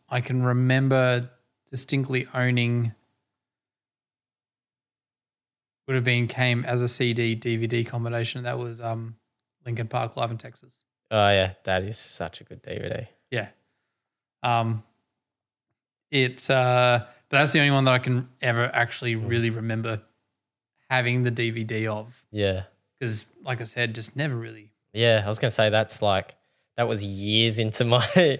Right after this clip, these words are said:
Speaker 2: <laughs> my colle-, I mean, I own that one as well.
Speaker 1: <laughs>
Speaker 2: That, that was years into my collection. But, um,
Speaker 1: What's that? That would have been, like, two thousand four, two thousand five-ish?
Speaker 2: Yeah, it was after Meteora.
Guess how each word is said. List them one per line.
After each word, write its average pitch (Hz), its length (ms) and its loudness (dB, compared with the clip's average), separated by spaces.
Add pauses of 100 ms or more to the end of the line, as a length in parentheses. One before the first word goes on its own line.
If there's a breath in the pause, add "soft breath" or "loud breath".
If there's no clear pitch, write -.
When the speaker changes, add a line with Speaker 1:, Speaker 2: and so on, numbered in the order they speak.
(120)
Speaker 2:
<laughs> - 140 -20
my 120 120 4
colle-, 117 160 4
I 113 180 4
mean, 117 140 4
I 113 200 6
own 107 80 2
that 107 140 4
one 123 140 4
as 107 120 2
well. 107 240 6 (120)
Speaker 1:
<laughs> - 140 -18
Speaker 2:
That, 127 240 6
that 123 120 6
was 110 140 0
years 113 420 2
into 110 240 -4
my 104 140 2
collection. 104 520 -4 (140)
But, 104 160 2
um, 101 320 -2
Speaker 1:
What's 127 140 -14
that? 120 140 -16
That 131 80 -2
would 135 100 -2
have 123 60 -10
been, 120 100 -12
like, 117 180 -20
two 127 140 -12
thousand 127 240 -10
four, 127 220 -10
two 139 120 -10
thousand 120 240 -10
five-ish? 202 480 -12 (880)
Speaker 2:
Yeah, 110 120 -6
it - 20 0
was 113 100 0
after 127 240 0
Meteora. 101 680 2